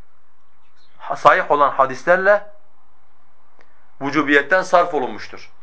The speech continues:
demişler ve bu şekilde cevap vermişler. Ama şunu da söylemişler. Resulullah'ın sürekli devam etmesi, devam etmeyenleri kınamasından ötürü bu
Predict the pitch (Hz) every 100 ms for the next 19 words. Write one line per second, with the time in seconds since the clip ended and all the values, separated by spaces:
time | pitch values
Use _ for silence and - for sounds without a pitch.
0 | 117 120 123 185 160 156 165 147 139 151
1 | 131 127 - 104 101 - 165 175 202 214
2 | - - - 156 165 - 120 110 107 -
3 | 170 - - - 131 - 139 143 160 160
4 | 156 156 139 135 151 175 175 170 180 180
5 | - - - - 120 147 151 156 135 131
6 | 123 110 - 156 175 175 175 190 185 -
7 | - - 156 165 139 107 120 131 190 202